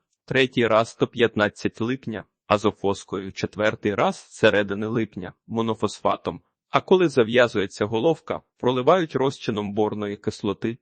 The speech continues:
За літо потрібно дві-три підгодівлі азотними добривами, більше не потрібно, інакше можливе ураження рослин паршею і септоріозом.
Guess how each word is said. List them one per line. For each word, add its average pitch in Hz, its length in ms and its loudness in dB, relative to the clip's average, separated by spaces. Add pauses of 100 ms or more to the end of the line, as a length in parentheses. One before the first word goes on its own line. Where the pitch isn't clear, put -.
(220)
За 113 200 2
літо 143 320 2
потрібно 160 520 0
дві-три 117 440 -2
підгодівлі 113 720 -2
азотними 110 560 0
добривами, 113 680 -2 (140)
більше 123 400 -4
не 131 100 0
потрібно, 170 640 -2
інакше 151 480 0
можливе 123 460 0
ураження 123 680 0
рослин 185 400 -2
паршею 107 580 -2
і 113 80 -6
септоріозом. 113 880 -4